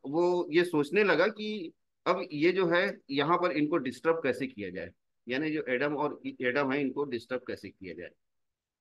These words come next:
अब इधर जो ईश्वर जो थे, उन्होंने एडम को छोड़ दिया। अब एडम जो थे, वो स्वर्ग में सारी चीजों का उप-, उपयोग करते, बढ़िया मजे से इधर उधर घूमते।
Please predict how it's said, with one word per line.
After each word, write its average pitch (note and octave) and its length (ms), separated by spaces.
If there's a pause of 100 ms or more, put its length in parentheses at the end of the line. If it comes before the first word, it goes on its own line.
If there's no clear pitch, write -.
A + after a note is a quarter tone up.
(200)
अब E3+ 200
इधर F#3 260
जो G#3 320
ईश्वर F3 300
जो G3 120
थे, G3 140
उन्होंने F#3 520 (440)
एडम E3 240
को F3 100
छोड़ E3+ 240
दिया। E3+ 220
अब D3+ 260
एडम D#3+ 240
जो D#3+ 120
थे, D#3+ 140
वो D#3+ 120
स्वर्ग D3+ 280
में D#3 140
सारी D3 260
चीजों C#3+ 280
का D3 100
उप-, C3+ 260
उपयोग C3+ 340
करते, C3+ 280
बढ़िया B2+ 500 (100)
मजे A#2 240
से C3 120
इधर B2 140
उधर B2 220
घूमते। A#2+ 480